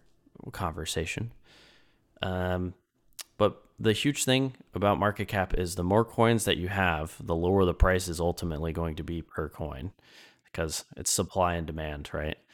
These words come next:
So take SafeMoon, for example. There is quadrillions of those coins. I would actually need to see exactly how many there are, but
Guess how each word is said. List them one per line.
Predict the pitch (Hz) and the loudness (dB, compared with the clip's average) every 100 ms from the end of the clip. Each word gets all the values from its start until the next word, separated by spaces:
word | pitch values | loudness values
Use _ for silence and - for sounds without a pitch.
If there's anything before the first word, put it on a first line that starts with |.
| - - _ | -20 -20 _
So | - 82 | -6 -2
take | 104 92 | -2 -2
SafeMoon, | - 92 95 85 80 | 0 0 0 -2 -4
for | - 80 | -4 -6
example. | 87 80 78 80 82 _ _ _ _ - | -6 -10 -8 -6 -8 _ _ _ _ 0
There | 92 131 | 4 4
is | - 104 104 95 - _ _ _ _ _ | 6 4 4 4 -2 _ _ _ _ _
quadrillions | - - 90 - 92 120 123 92 78 71 - - _ - | -8 -4 -4 0 6 8 8 4 0 -6 -10 -12 _ -8
of | 87 82 | -6 -2
those | 80 - | -2 -2
coins. | 101 78 71 - - | -4 -6 -6 -10 -4
I | 90 | 0
would | 101 | 2
actually | 101 104 - 101 | 2 0 0 0
need | 92 90 85 | 2 0 -2
to | - 90 85 82 - - | -4 -2 -2 -4 -6 -8
see | - - 101 | -6 -2 -2
exactly | 90 - 90 87 87 | -2 -2 -4 -4 -8
how | 85 | -6
many | 80 85 98 | -4 0 0
there | 95 95 | 2 2
are, | 104 127 - _ _ _ _ | 2 0 -6 _ _ _ _
but | 95 90 82 - | 0 2 0 -4